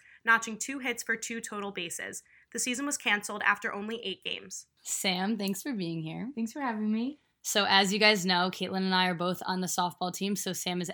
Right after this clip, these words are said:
Speaker 2: actually one of our teammates and housemates.
Speaker 3: Yay.
Speaker 2: Our season was obviously cut short last year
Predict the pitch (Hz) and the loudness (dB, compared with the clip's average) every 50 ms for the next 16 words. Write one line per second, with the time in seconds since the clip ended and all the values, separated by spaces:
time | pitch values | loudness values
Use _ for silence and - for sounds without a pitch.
0 | - - 226 220 240 240 - - - 196 185 180 185 180 180 165 180 175 170 - | 2 4 6 6 6 4 2 -2 2 2 2 2 2 0 0 0 0 -2 -2 -4
1 | - - 240 226 202 175 170 175 180 180 - - - _ _ _ - 190 175 175 | -6 -4 -2 0 0 0 0 -2 -2 -4 -4 -6 -6 _ _ _ -2 0 0 2
2 | 175 180 214 233 - - - - 330 330 302 - - 202 180 170 180 190 - - | 2 0 0 -2 -4 -6 -2 0 0 0 0 -2 -2 -2 -2 -4 -4 -6 -6 -8
3 | - - _ - 240 254 247 247 240 233 226 220 214 _ _ - - 190 190 185 | -8 -8 _ -12 -10 -8 -8 -6 -8 -8 -8 -10 -12 _ _ 2 4 4 4 4
4 | 175 - - - 202 196 180 202 202 196 190 185 185 180 180 180 165 - - - | 2 0 0 0 0 2 2 2 2 2 2 2 2 2 0 0 -2 -6 -10 -14
5 | _ _ - 190 185 180 175 175 - - 185 180 - - 196 185 - - - - | _ _ 0 0 0 2 0 -2 -4 -4 -4 -4 -4 -2 -2 -2 -2 -2 -4 -4
6 | - - 190 185 180 180 - - - - 185 180 180 180 170 - - - 185 180 | -2 -2 0 0 -2 -2 -4 -8 -6 -2 2 2 2 2 0 -2 -2 -2 0 0
7 | 175 170 170 175 170 | 0 0 -2 -4 -6